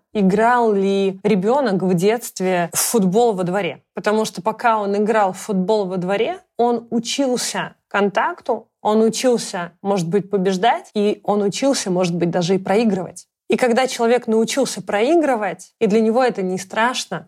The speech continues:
в определённых ситуациях он реагирует на это просто как на одно из событий,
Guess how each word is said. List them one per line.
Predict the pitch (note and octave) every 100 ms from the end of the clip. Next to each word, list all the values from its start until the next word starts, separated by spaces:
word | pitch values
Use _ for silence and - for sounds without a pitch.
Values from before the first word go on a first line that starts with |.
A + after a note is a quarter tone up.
| _ G#3+
в |
определённых | F#3 A3+ G3+ B3+ C4 A#3
ситуациях | - - A#3 C4+ A#3+ G#3 -
он | A3+
реагирует | G#3+ G#3+ G3+ B3 A3+ G3+
на | G#3+
это | A#3+
просто | F#3+ - C4 B3+ -
как | G#3+ A3+
на | G#3 G#3+ G3+ _ -
одно | G#3+ F#3+ A#3 C4+
из | A#3 - B3 G3+
событий, | - - G3 B3+ C#4 G3+ E3+